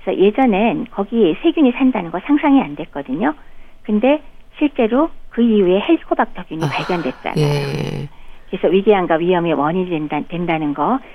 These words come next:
Speaker 1: 이제 우리가 알고 있기 때문에 사실 아직까지는 환자의 증상과 내시경 소견이 지금 괴리가 있긴 있지만
Speaker 2: 네.
Speaker 1: 또 어떤 게 앞으로 발견될지 모르겠다는 생각은 제가 합니다.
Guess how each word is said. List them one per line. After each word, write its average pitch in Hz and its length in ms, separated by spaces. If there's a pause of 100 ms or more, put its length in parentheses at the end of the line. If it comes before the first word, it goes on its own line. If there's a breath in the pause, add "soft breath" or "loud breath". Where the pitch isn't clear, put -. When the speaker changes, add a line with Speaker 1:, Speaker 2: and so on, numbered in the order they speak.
(100)
Speaker 1:
이제 202 160
우리가 185 320
알고 185 220
있기 214 200
때문에 160 600 (380 loud breath)
사실 269 280
아직까지는 254 880
환자의 302 560 (100)
증상과 180 800 (280 soft breath)
내시경 277 360
소견이 208 300
지금 208 180
괴리가 226 380
있긴 214 300
있지만 160 500
Speaker 2:
네. 147 340 (120)
Speaker 1:
또 330 100
어떤 320 480
게 311 80
앞으로 240 340
발견될지 196 600
모르겠다는 190 640
생각은 202 400
제가 - 280
합니다. - 420